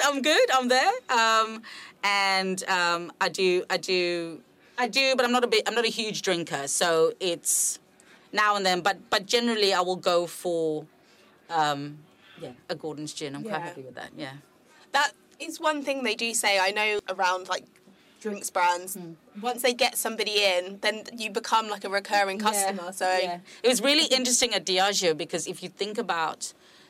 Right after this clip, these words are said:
Speaker 1: that particular category, I mean, Diageo are the biggest and one of the biggest leaders in the category because they've got all the distribution. So, you know, sometimes if you go into a pub and go,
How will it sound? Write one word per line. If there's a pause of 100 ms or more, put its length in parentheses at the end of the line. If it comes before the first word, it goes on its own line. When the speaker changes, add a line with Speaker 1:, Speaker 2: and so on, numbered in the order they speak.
(220)
Speaker 1:
that
particular
category,
I
mean, (100)
Diageo
are (720)
the
biggest (120)
and
one
of
the
biggest
leaders
in
the
category
because (340)
they've
got
all
the
distribution. (320)
So, (460)
you
know,
sometimes
if
you
go
into
a
pub
and
go,